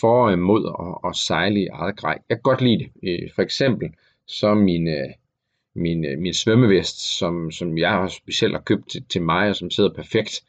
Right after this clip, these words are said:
og jeg kan have ting med i, og, og den er sat op til, til måden, jeg sejler på. Den havde jeg selvfølgelig med, og mere, øh, flere forskellige ting af, af mine, af mine grejer havde jeg med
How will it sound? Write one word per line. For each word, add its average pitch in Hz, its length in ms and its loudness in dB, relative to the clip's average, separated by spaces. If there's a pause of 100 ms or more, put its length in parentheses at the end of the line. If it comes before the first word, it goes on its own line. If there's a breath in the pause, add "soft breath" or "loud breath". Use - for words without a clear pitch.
(260 soft breath)
og 87 80 -6
jeg 87 120 0
kan 87 80 -6
have 82 140 -8
ting 104 280 2
med 95 200 4
i, 95 180 4
og, 80 320 0
og 80 140 -10
den 101 140 2
er 95 100 2
sat 85 200 -2
op 95 200 0
til, 85 200 -6
til 87 180 -4
måden, 92 360 2
jeg 92 120 0
sejler 98 320 0
på. 98 220 -2 (880)
Den 85 180 0
havde 82 180 0
jeg 82 200 2
selvfølgelig 85 420 -2
med, 82 140 2
og 90 180 -2
mere, 95 400 2 (120)
øh, 78 160 -2
flere 101 180 2
forskellige 87 500 0
ting 98 260 -2
af, 85 80 -4 (180)
af 87 100 -6
mine, 95 340 2 (580 soft breath)
af 82 60 -4
mine 98 260 4
grejer 87 320 0
havde 92 260 0
jeg 80 100 0
med 80 200 0